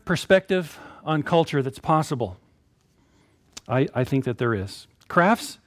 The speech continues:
um, uh, understanding of culture utilizes the principle of form and meaning in light of another principle,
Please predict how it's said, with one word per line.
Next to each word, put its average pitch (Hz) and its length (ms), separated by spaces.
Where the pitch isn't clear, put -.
um, 131 540
uh, 117 320
understanding 156 680
of 127 360
culture 127 480
utilizes 156 580
the 139 80
principle 135 440
of 120 80
form 175 380
and 175 100
meaning 143 300
in 139 160
light 147 320
of 139 100
another 139 280
principle, 104 540